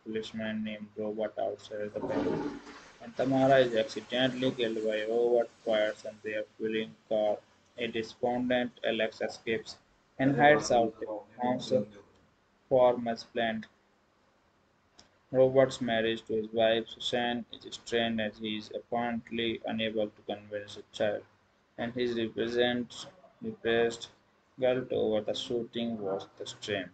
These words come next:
This happened to a neighbor of Hansel, with whom Susan is a good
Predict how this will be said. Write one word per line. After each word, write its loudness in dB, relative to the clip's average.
This 0
happened -4
to -4
a 0
neighbor 2
of -6
Hansel, -4
with 0
whom 4
Susan 0
is -2
a -2
good 0